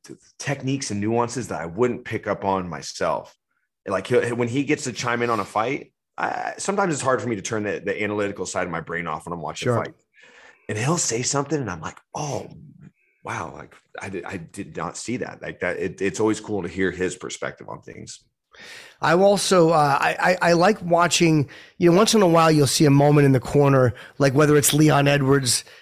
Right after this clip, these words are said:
Speaker 2: uh, guy screaming at him in that first Usman fight, but anything coming from a coach, I, I always, uh, because fighters, you guys know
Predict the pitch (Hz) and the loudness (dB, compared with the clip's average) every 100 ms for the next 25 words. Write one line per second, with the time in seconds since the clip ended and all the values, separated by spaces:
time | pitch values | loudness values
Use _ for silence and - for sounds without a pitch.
0 | _ 147 143 135 147 143 139 - - - | _ 2 2 4 2 2 2 0 0 0
1 | 156 151 151 156 147 143 135 127 - 151 | 2 4 4 4 4 4 4 0 2 4
2 | 143 - - - - - 151 - 156 143 | 4 0 -8 -20 -4 4 4 6 4 2
3 | - 151 143 185 262 285 254 190 190 170 | 4 2 4 4 4 4 2 4 4 4
4 | 165 143 - - 147 135 120 - - - | 2 0 0 0 4 4 2 -2 -8 -14
5 | - - - 147 - 156 151 151 135 120 | -20 -10 0 2 4 4 6 6 4 2
6 | - 147 139 131 135 139 139 160 175 - | 0 2 2 2 -2 -8 -2 2 2 4
7 | 226 240 160 147 214 185 151 135 147 143 | 4 6 4 4 4 4 4 4 4 6
8 | 139 131 | 4 2